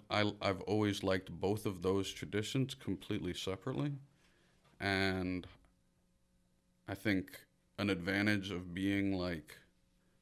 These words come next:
you know, the, the original writers, they created, they, like, crowdsourced a vocabulary, a visual vocabulary that everybody that grew up after that inherited,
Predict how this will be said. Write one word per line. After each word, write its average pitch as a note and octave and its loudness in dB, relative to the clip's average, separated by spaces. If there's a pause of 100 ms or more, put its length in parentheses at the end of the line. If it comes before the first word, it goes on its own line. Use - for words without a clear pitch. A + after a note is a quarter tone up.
(460)
you G#2+ 0
know, G#2 4
the, F#2 2 (100)
the G2+ 2
original A#2 4
writers, G2 2 (600)
they A#2+ 2
created, G2 0 (1160)
they, G#2 0
like, F#2+ 0
crowdsourced G#2 0 (420)
a F#2 0 (160)
vocabulary, F2 -2
a G2+ 0
visual G#2+ 0
vocabulary E2 -2 (560)
that F2 -2
everybody A2 2
that F2+ 0
grew G2+ 4
up F#2+ 0
after G#2 0
that F2 -2
inherited, F2+ -2